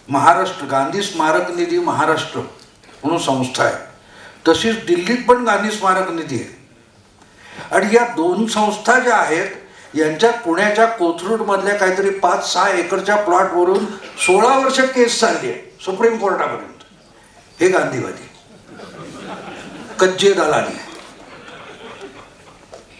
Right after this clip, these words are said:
काय केलं त्या, मी मुद्दाम, मी बातमी वाचल्यानंतर मी कोथरूडला गे-, पुण्याला घर आहे माझं, ते जाऊन तो प्लॉट शोधून काढला, बघितला, त्याच्यावर आठ दहा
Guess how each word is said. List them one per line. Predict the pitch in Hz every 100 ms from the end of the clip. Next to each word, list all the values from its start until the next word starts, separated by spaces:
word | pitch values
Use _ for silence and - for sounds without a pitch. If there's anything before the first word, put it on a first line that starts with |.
| - - - - _
काय | 185 220
केलं | 226 226 226
त्या, | 226
मी | 226 240
मुद्दाम, | 196 170 - 220 226
मी | 226
बातमी | 240 165 151 196 214
वाचल्यानंतर | 202 185 196 196 202
मी | 202
कोथरूडला | 170 151 160 175 180 190
गे-, | 165 - - 127 127 123
पुण्याला | 127 139 147 156
घर | 139 165
आहे | 185 143
माझं, | 123 147 156 - - - -
ते | 185
जाऊन | 202 214 220
तो |
प्लॉट | 220 175 226 226 202
शोधून | 196 214 202
काढला, | 196 196
बघितला, | 202 185 196 202
त्याच्यावर | 185 180 185 202
आठ | - 147 151
दहा | 151 196 175 -